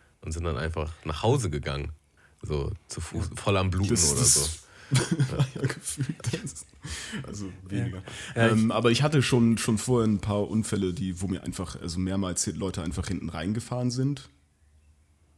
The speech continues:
Speaker 2: Während ich
Speaker 3: Also Auffahrunfälle.
Speaker 2: Auffahrunfälle,
Speaker 3: Oder?
Speaker 2: auch einer mit über hundert K M H, äh, auch nicht sporadisch abgebremst oder irgendwie irgendwas, sondern einfach nur ganz normal Ausfahrt
Speaker 3: Voll
Speaker 2: genommen,
Speaker 3: reingeknallt,
Speaker 2: geblieben,
Speaker 3: oder?
Speaker 2: einfach hinten rein. Und da hat alles funktioniert, da hatte ich, äh, super funktioniert.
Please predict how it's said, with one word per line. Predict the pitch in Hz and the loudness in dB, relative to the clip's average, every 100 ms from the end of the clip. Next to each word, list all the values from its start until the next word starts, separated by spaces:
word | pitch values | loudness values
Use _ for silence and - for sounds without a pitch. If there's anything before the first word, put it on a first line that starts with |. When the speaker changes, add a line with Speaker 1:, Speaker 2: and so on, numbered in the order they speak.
| - | -14
Speaker 2:
Während | - 95 92 | -4 -2 -2
ich | 90 90 110 | -4 -6 -2
Speaker 3:
Also | 113 | 2
Auffahrunfälle. | 104 120 113 110 107 - - | 4 6 4 2 0 -4 -2
Speaker 2:
Auffahrunfälle, | 117 107 120 113 127 - 117 113 | 0 4 4 6 6 6 4 6
Speaker 3:
Oder? | 107 | 4
Speaker 2:
auch | 104 107 | 2 0
einer | 90 107 104 | 0 2 2
mit | 101 - | 0 -2
über | 110 110 | -4 -2
hundert | 98 104 95 | 2 0 0
K | 107 98 | -2 0
M | 92 | 0
H, | 87 107 117 - - - - - | 0 -2 -4 -10 -20 -20 -20 -6
äh, | - | 0
auch | 98 104 | 2 4
nicht | 110 | 4
sporadisch | - 104 101 104 101 | 2 2 4 2 2
abgebremst | - - 107 95 101 101 101 | -4 -4 -4 -2 0 0 0
oder | 95 | -2
irgendwie | 85 101 98 95 | 0 0 0 -2
irgendwas, | 90 98 92 | 0 0 2
sondern | - 92 82 | 0 0 -2
einfach | 92 98 | -2 -2
nur | 95 | -2
ganz | 92 95 - | -2 -4 -4
normal | 92 87 85 87 | -4 -4 -4 -6
Ausfahrt | 85 92 - 95 | -4 -6 -2 2
Speaker 3:
Voll | 147 | 4
Speaker 2:
genommen, | 135 | 4
Speaker 3:
reingeknallt, | 139 90 90 - | 2 2 -2 0
Speaker 2:
geblieben, | - | 0
Speaker 3:
oder? | 120 | 0
Speaker 2:
einfach | 110 104 | 0 0
hinten | 117 107 | 0 0
rein. | 101 95 101 107 - - - - - - | -2 0 0 -2 -6 -20 -20 -20 -20 -2
Und | 110 | 6
da | 135 | 8
hat | 170 | 6
alles | 165 180 | 4 4
funktioniert, | 196 175 196 196 - 117 | 4 2 2 2 2 0
da | 117 | 0
hatte | 120 | 0
ich, | 120 - | -4 -6
äh, | 120 117 | -2 -2
super | 110 127 113 | -2 -2 -4
funktioniert. | - 98 - 98 104 | -4 -6 -4 -4 -4